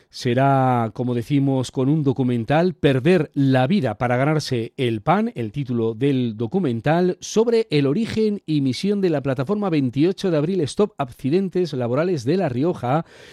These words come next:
y que ha sido realizado por Alfonso Ortiz de Zárate, que pone el foco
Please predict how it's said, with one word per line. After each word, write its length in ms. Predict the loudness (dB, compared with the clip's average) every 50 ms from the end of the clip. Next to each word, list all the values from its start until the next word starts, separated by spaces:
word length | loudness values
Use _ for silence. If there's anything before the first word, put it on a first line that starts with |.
| -18 -8 -2
y 180 | 0 0 0 0
que 420 | -2 0 0 2 2 2 0 -2 -4
ha 100 | -6 -6
sido 260 | -6 -4 -2 0 0
realizado 520 | 0 0 0 -2 -2 -2 -2 -2 -2 -2 -2
por 160 | -2 0 0
Alfonso 540 | 0 -2 -2 -2 -2 -2 -2 -2 -4 -4 -2
Ortiz 340 | -4 -4 -4 -6 -4 -2
de 140 | 0 -2 -2
Zárate, 600 | -2 0 0 0 2 2 0 0 -2 -2 -2 -2
que 160 | -4 -6 -6
pone 220 | -2 -2 -2 0 -2
el 80 | -2
foco 420 | -2 -2 -2 -2 0 0 0 0